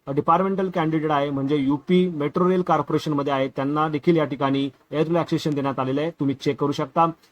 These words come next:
पेमेंटमध्ये तुम्ही चेक करू शकता, अनरिझर्व्ह, ईडब्ल्यूएस आणि ओबीसी कॅटेगरीच्या मुलांसाठी या ठिकाणी अकराशे ऐंशी रुपये आणि बाकी कॅटेगरीसाठी आठशे सव्वीस रुपये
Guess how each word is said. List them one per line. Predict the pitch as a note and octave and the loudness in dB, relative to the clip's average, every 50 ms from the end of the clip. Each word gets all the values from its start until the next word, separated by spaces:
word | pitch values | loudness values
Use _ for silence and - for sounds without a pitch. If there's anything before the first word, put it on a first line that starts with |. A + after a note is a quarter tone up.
| _ _ - | _ _ 0
पेमेंटमध्ये | E3 D#3+ F3 G3 G#3 F#3+ G3 G#3 G3 F3+ G3 G3+ F#3+ | 2 2 4 4 2 0 0 0 0 2 2 2 2
तुम्ही | F#3 F#3+ F#3 F#3 | 2 2 0 0
चेक | - F#3+ F3+ - | 0 0 0 2
करू | F3 F3 E3 | 2 0 2
शकता, | - E3+ - - F#3 F3+ F3+ F3+ - _ _ _ | 0 -2 -2 2 4 4 4 2 0 _ _ _
अनरिझर्व्ह, | - D#3+ E3+ F3 F3 D#3 F#3 F#3 F3+ F3+ F#3+ F#3 - | 2 4 4 4 4 4 4 4 4 4 2 2 4
ईडब्ल्यूएस | F3+ F#3 F3 F3 E3+ E3 E3+ E3+ E3 - | 4 4 6 6 4 4 4 0 2 0
आणि | D#3 D#3 D#3+ E3 - | 0 0 0 -2 0
ओबीसी | D3+ D3+ D#3 E3+ F3+ - F#3+ | -2 0 0 0 0 0 0
कॅटेगरीच्या | F3+ F3 E3 D3+ E3+ D#3 D#3+ D#3+ D3+ - E3 D#3 | -2 -2 0 0 0 0 2 2 2 2 2 0
मुलांसाठी | D3 D3 D3+ D3+ D3 C#3+ - C#3+ C#3 D3+ | 2 2 0 0 0 -2 -2 -2 0 0
या | C#3 | 0
ठिकाणी | C3 D3 - C#3+ C#3 C#3+ | 0 -2 -2 -2 0 2
अकराशे | C3 B2 - - D3+ D#3 D#3 - - F#3 | 2 2 0 0 0 0 0 0 0 0
ऐंशी | D#3+ D#3 D#3 - - F3 | 2 2 2 2 4 4
रुपये | E3 D3 A#2+ C3 B2 A#2+ A2+ - _ _ _ - | 4 4 2 0 -2 -2 -4 -6 _ _ _ -4
आणि | C3 C#3 C#3+ | -2 -2 0
बाकी | C3 C#3+ C3 C3 - F#3+ F#3 | 2 2 2 2 2 -2 -2
कॅटेगरीसाठी | F#3+ F3+ E3+ F3+ F3 E3+ E3+ E3 - E3 D3+ - D#3+ C#3+ | 0 0 0 2 2 2 2 2 0 -2 -2 0 0 0
आठशे | C3 B2+ - - - C#3+ | 0 0 -2 -4 -4 -4
सव्वीस | - - C#3 C3 B2+ D#3 D#3 - - | -2 -2 -2 0 0 0 0 2 0
रुपये | F3 D3+ C3 C3+ A#2+ A#2 | 0 2 2 2 0 0